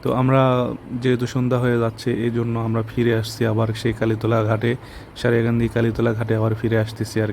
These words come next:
কি। দেখতে পাচ্ছেন অসাধারণ একটা প্রকৃতি, সুন্দর এক মুহূর্ত, যেন, আহ, নৌকা, নদী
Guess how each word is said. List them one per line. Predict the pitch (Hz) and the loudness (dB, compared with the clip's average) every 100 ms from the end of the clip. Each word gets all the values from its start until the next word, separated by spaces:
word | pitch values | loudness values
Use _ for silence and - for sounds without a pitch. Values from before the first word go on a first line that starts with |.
| - | -4
কি। | 127 - - - 123 | -6 -8 -20 -8 -4
দেখতে | 117 127 | 0 2
পাচ্ছেন | 123 - 123 | 2 2 0
অসাধারণ | 117 117 117 113 113 113 | 0 0 0 0 2 2
একটা | 110 110 110 | 0 -2 -4
প্রকৃতি, | 113 110 120 107 107 107 - - - | -2 0 -2 0 -2 -2 -12 -18 -6
সুন্দর | - 120 120 117 | -2 0 2 2
এক | 117 113 | 2 0
মুহূর্ত, | 117 117 110 113 110 110 - - - | -2 -2 -2 -2 -2 -4 -14 -18 -8
যেন, | 117 117 | -2 0
আহ, | 113 113 113 - - - - 110 107 107 | 2 0 -4 -10 -16 -18 -10 -2 0 0
নৌকা, | 110 123 117 127 123 | 0 0 0 2 2
নদী | 120 117 113 | 2 0 0